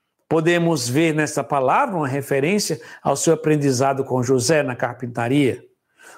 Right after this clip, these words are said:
Foi vendo José trabalhando na carpintaria, observando cada detalhe,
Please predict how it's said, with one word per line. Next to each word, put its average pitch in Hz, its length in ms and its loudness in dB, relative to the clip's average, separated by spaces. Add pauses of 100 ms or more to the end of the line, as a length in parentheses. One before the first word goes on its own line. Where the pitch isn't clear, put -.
Foi 156 240 2
vendo 165 340 2
José 151 400 2
trabalhando 147 640 0
na 165 120 0
carpintaria, 165 840 -2 (320)
observando 151 840 2
cada 214 260 0
detalhe, 202 580 0